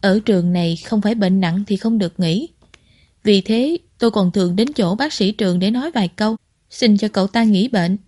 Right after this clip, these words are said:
Bạch Bàn chính là nam sinh mà Trần Dương gặp đầu tiên, tiết lộ tình huống trong trường để bọn họ điều tra chân tướng. "Họ Bạch, có quan hệ gì với Bạch Nhan không?" Đáng tiếc,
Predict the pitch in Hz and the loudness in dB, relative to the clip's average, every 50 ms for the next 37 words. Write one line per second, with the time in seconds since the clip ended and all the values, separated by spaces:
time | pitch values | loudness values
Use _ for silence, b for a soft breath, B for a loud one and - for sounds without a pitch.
0 | _ _ _ _ _ _ _ _ _ _ _ _ _ _ _ _ _ _ _ _ | _ _ _ _ _ _ _ _ _ _ _ _ _ _ _ _ _ _ _ _
1 | _ _ _ _ _ _ _ _ - 208 196 - - _ - 190 190 190 185 185 | _ _ _ _ _ _ _ _ -2 -2 -2 -2 -4 _ 2 2 4 4 2 2
2 | 185 185 226 247 339 359 254 202 196 220 240 240 240 - - 240 240 240 220 180 | 2 2 0 0 0 0 0 2 2 2 2 0 -2 -2 -2 -2 0 2 0 0
3 | 160 - 185 180 180 180 190 208 208 202 196 190 175 - - 190 185 180 180 - | 0 -2 -2 0 0 2 2 2 2 2 2 0 0 -2 -2 -2 -2 -2 -2 0
4 | - 214 220 220 214 b b b b b b b b - 269 302 294 - 214 180 | 0 0 0 0 -2 b b b b b b b b -2 -2 -2 0 0 0 0
5 | 160 170 190 - 196 180 180 170 190 208 220 285 339 - 247 214 202 196 - 185 | 0 -2 -2 -2 -2 0 0 0 0 0 -2 -2 -4 -2 0 0 0 0 0 0
6 | 175 175 175 175 185 220 247 - 180 180 190 196 175 170 180 185 190 180 170 175 | 0 0 -2 -2 -2 -4 -2 -2 -4 -2 -2 -2 -2 -2 -2 0 0 0 -2 -2
7 | - 196 196 202 202 196 - 208 202 202 - 220 220 247 320 427 _ _ _ _ | -2 -4 -4 -4 -4 -2 -2 -2 -2 0 0 -2 -2 -2 -4 -10 _ _ _ _
8 | _ _ _ _ - - - - - - _ _ _ _ _ _ _ - - _ | _ _ _ _ -20 -20 -20 -20 -20 -20 _ _ _ _ _ _ _ -20 -20 _
9 | _ _ _ - - 170 160 160 175 202 - 175 160 - - _ _ _ _ _ | _ _ _ -8 -6 -4 -2 -2 -2 -2 -2 -2 -2 -4 -6 _ _ _ _ _
10 | _ _ _ _ _ _ _ _ _ _ - - 277 277 - 247 226 214 208 202 | _ _ _ _ _ _ _ _ _ _ -4 -2 -2 0 2 2 4 4 4 4
11 | 180 170 180 196 185 185 180 185 180 247 - - 180 - - 202 202 208 220 214 | 4 4 2 2 2 2 2 2 2 0 0 -2 -2 -2 0 2 2 2 2 0
12 | - 220 214 214 - _ _ _ _ _ _ _ _ _ _ _ _ _ _ _ | 0 0 -2 -2 -4 _ _ _ _ _ _ _ _ _ _ _ _ _ _ _
13 | _ _ _ _ _ _ _ _ _ _ _ - 190 185 202 226 285 294 - 262 | _ _ _ _ _ _ _ _ _ _ _ -4 -4 -2 -2 -4 -6 -6 -6 -6
14 | 285 349 - | -6 -6 -8